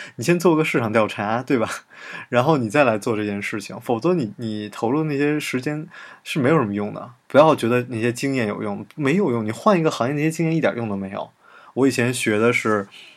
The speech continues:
石油，那当我转行去做医疗的时候，那我石油的经验还有什么意义呢？我学的东西是那些可能方式方法，我不知道。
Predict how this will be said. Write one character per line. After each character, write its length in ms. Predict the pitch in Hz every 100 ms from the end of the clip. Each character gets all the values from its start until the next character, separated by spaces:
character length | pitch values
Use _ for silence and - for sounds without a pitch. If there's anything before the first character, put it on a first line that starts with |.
| _
石 280 | - - 117
油， 300 | 113 104 120 - - _ _ -
那 80 | 117
当 180 | 131 127
我 60 |
转 220 | 127 104
行 220 | 98 101 107
去 160 | 120
做 160 | 127 113
医 120 | 123
疗 200 | 107 104
的 120 | 110
时 140 | 110 107
候， 160 | - -
那 120 | 175
我 140 | 110
石 160 | - 123
油 120 | 147
的 160 | 143 127 135 -
经 180 | - 156
验 140 | 127
还 80 | 131
有 160 | 127 104
什 100 | 104
么 100 | 107
意 220 | 127 110
义 80 | 101
呢？ 120 | 98 - _ - _ - -
我 60 | -
学 220 | - 135
的 100 | 175
东 140 | 170 165
西 120 | 160
是 60 |
那 140 | 156 139
些 180 | 143 143
可 80 |
能 160 | 110 117
方 220 | 123 160
式 80 | 143
方 160 | 156 151
法， 260 | 107 104 - - _ _ _ _ _ -
我 100 | 104
不 140 | 107
知 160 | 104 104
道。 280 | 98 98